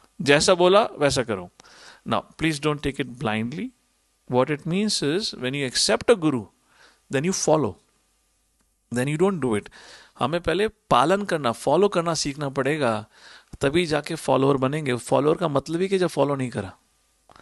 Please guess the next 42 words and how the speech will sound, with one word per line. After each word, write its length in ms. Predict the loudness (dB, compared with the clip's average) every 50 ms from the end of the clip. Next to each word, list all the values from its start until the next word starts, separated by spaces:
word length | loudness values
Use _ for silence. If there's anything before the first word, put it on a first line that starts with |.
| -20 _ _ -2 0
आप 200 | 0 0 0 2
ये 160 | 2 2 4
नहीं 100 | 2 0
कह 140 | 0 -2 -2
सकते 260 | -2 -4 -6 -6 -6
कि 120 | -4 -4 -4
ठीक 260 | -2 -4 -4 -2 -4
है 80 | -4
मैं 120 | -4 -4 -4
चार 380 | -4 -2 0 2 2 2 0
नियम 240 | -2 -2 -2 -2 0
का 120 | 0 0 0
पालन 340 | 2 0 0 0 -2 -4
कर 140 | -6 -8 -8
लूँगा, 220 | -8 -8 -8 -6 -6
सोलह 300 | -6 -6 -2 -2 -2 0
माला 260 | 0 0 0 0 -2
नाम 200 | -2 -2 -4 -2
जप 140 | -4 -6 -6
का 80 | -6
पालन 280 | -4 -2 -2 -2 -4 -6
कर 120 | -6 -6
लूँगा, 180 | -6 -4 -6 -4
बाकी 360 | 0 0 0 0 0 -4 -4
दिन 280 | 0 0 0 -2 -2 -12 _ _ _ _ _ _ -4
अपने 260 | -4 -2 -2 -2 -4
हिसाब 260 | -2 -2 -2 -2 -4 -6
से 140 | -6 -8
जीऊँगा। 480 | -8 -10 -12 -12 -14 -14 -20 -20 -20 _ _ _ _ _ _ _ _ _ _ _ _ _ _ _ _ _ _ _ _ _ _ _ -2 0
That's 280 | 0 0 -2 -4 -6
not 280 | -4 -2 -2 -2 -2 -4
the 40 | -4
meaning 380 | -2 -2 -2 -2 -2 -4 -6 -10
of 100 | -12 -16 -16
it 140 | -16 -18 -18 _ -10 -10
at 120 | -10 -8
all। 200 | -10 -12 -14 -16 -18 _ _ _ _ -20 -20 -20 -20 _ _ _ _ _ _ _ _ -2 2
All 160 | 2 2 2 0
right? 320 | -2 -2 -6 -10 -12 -14 _ _ _ _ _ _ _ _ _ _ _ _ _ -6
So, 480 | -2 2 4 4 6 6 4 2 0 0
सेवा 400 | 0 0 2 0 0 2 0 0
भाव, 320 | 0 -2 -2 -2 -4 -4